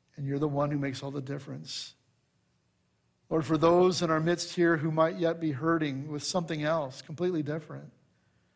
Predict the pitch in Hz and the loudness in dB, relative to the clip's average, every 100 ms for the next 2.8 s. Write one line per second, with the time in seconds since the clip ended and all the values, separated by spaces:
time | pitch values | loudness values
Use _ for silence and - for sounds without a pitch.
0 | _ _ _ _ _ _ _ _ _ 156 | _ _ _ _ _ _ _ _ _ -2
1 | 151 151 165 160 151 156 147 156 147 160 | -2 0 2 4 4 2 2 2 2 0
2 | 151 143 151 151 143 151 156 | -4 -4 -4 -4 -4 -10 -12